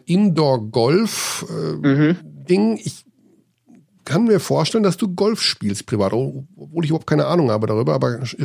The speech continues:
Speaker 1: bist du Golfer?
Speaker 2: Ähm, nein, nicht
Speaker 1: Nee.
Speaker 2: wirklich. Also ich war schon ein paar Mal auf der Driving Range und hatte auch schon mal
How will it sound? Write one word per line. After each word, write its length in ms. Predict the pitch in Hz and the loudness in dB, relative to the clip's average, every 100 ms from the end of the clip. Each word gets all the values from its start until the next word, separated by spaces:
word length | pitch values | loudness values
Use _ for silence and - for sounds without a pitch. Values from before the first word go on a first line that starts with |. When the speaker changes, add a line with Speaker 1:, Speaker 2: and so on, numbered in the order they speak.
| - | -4
Speaker 1:
bist 220 | 160 - | -2 -2
du 60 | 180 | 0
Golfer? 400 | 156 175 254 208 _ _ _ _ _ _ - | 0 0 -2 -4 _ _ _ _ _ _ 0
Speaker 2:
Ähm, 1000 | 131 135 131 131 120 104 117 120 120 117 | 2 2 2 0 0 0 0 2 2 2
nein, 300 | 120 120 123 | 2 2 2
nicht 140 | 123 135 | 0 2
Speaker 1:
Nee. 60 | |
Speaker 2:
wirklich. 340 | 135 131 113 - | 2 0 -4 -4
Also 140 | 113 | -2
ich 100 | 110 | -2
war 160 | 123 127 | 0 0
schon 140 | 151 | 0
ein 40 | 131 | 0
paar 160 | 135 | 0
Mal 160 | 139 131 | 0 0
auf 120 | 127 | -2
der 100 | 120 | -4
Driving 400 | 113 127 131 135 | -2 -2 -2 -2
Range 340 | 127 131 135 131 | 0 -2 -2 -4
und 100 | 113 | -2
hatte 260 | 113 110 | -2 0
auch 100 | 123 | -2
schon 260 | - 123 117 | -2 -4 -2
mal 440 | 117 117 113 113 | 0 0 0 -2